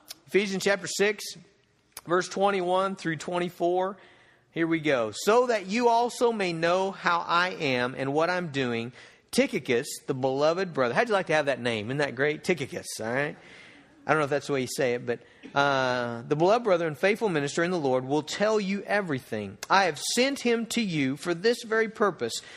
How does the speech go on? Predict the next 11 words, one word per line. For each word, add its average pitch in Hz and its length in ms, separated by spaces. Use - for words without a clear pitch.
that 147 240
you 233 260
may 226 300
know 180 480
how 185 520
we 156 540
are, 107 540
and 139 160
that 135 140
he 196 240
may 143 380